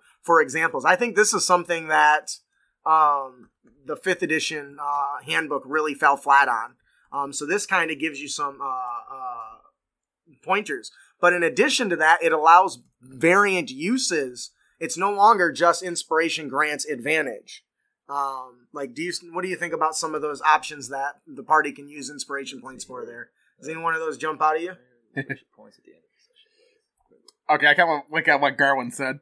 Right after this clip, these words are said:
Speaker 1: What's that?
Speaker 3: I like to mention that the reason the barbarian can help the wizard is because he forces the wizard to explain things slowly, resulting in the wizard paying more attention to what he's doing.
Speaker 1: <laughs> There you go. I like that.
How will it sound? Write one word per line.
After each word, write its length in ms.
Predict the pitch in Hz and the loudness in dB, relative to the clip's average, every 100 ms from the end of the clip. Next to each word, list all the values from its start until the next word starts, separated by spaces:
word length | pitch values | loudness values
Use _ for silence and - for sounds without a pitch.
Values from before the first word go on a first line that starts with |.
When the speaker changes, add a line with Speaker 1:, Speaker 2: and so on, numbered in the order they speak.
| _ - | _ -20
Speaker 1:
What's 160 | 127 | -16
that? 260 | 135 127 - _ - | -12 -12 -14 _ 6
Speaker 3:
I 60 | |
like 180 | 262 285 | 8 6
to 180 | 277 247 | 0 2
mention 280 | 220 202 214 | 0 0 -4
that 120 | 214 | -4
the 80 | 156 | -4
reason 320 | 165 180 180 | -6 -6 -4
the 80 | 165 | -4
barbarian 380 | - 156 165 151 | 0 2 2 0
can 80 | 143 | -4
help 380 | - 156 165 - | -2 0 0 -2
the 100 | 160 | -6
wizard 240 | 165 160 175 | -6 -4 -6
is 80 | |
because 480 | 165 156 165 160 156 | -4 -2 2 2 2
he 160 | 165 156 | -6 -8
forces 320 | - 165 160 | -4 -4 -4
the 80 | 165 | -4
wizard 240 | 165 151 | -6 -6
to 100 | - | -8
explain 500 | 143 - - 151 151 | -6 -6 0 0 0
things 260 | 151 156 - - | -6 -8 -10 -14
slowly, 1040 | - - - 156 160 165 170 165 202 214 _ _ | -10 -10 -8 0 4 4 4 2 2 -2 _ _
resulting 320 | 147 170 170 170 | 0 4 4 2
in 60 | |
the 60 | 160 | -2
wizard 220 | 165 160 | -4 -6
paying 340 | - 175 165 147 | -2 -2 -4 -6
more 160 | 160 156 | -2 -2
attention 420 | - 175 170 175 | 0 -2 0 -6
to 80 | 175 | -4
what 120 | 165 | -2
he's 200 | 185 - | -2 0
doing. 280 | 240 254 277 | 2 6 8
Speaker 1:
<laughs> 640 | 247 247 254 262 233 - | 8 8 8 8 6 4
There 220 | 165 214 320 | 2 4 6
you 160 | 349 | 4
go. 400 | 196 180 165 165 | 4 6 8 8
I 140 | 247 247 | 8 6
like 380 | 240 277 392 - | 4 2 2 2
that. 380 | 185 139 117 | 2 2 -2